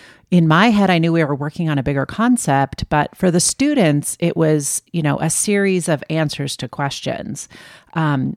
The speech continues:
so thinking about, you know, Tegan's specific example of, you've got this real world scenario where there's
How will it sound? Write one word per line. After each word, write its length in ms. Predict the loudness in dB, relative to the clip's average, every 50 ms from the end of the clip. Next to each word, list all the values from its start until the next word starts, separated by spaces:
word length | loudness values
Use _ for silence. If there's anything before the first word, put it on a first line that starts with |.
| _ _
so 560 | -10 -4 0 2 4 4 4 4 2 0 -2 -6 _ _ _ _ _ _ _ _ -20 -20 -10 -6
thinking 300 | -6 -4 -2 -2 -2 -2
about, 400 | -2 0 0 0 -2 -2 -6 -6
you 120 | -6 -4
know, 140 | -2 -2 -4
Tegan's 400 | -4 -6 -6 -4 -2 -2 -2 -4
specific 540 | -4 -6 -6 -6 -6 -6 -6 -8 -8 -6 -6
example 640 | -6 -6 -2 0 2 2 2 2 0 0 0 2 2
of, 340 | 2 2 2 0 -4 -8 -10
you've 200 | -8 -8 -6 -4
got 160 | -4 -4 -4 -4
this 180 | -6 -4 -2
real 180 | -2 -2 0 -2
world 240 | -2 -4 -6 -6 -8
scenario 640 | -4 0 2 2 4 4 4 4 4 6 6 6 6
where 160 | 4 4 2
there's 340 | 2 0 0 0 -2 -4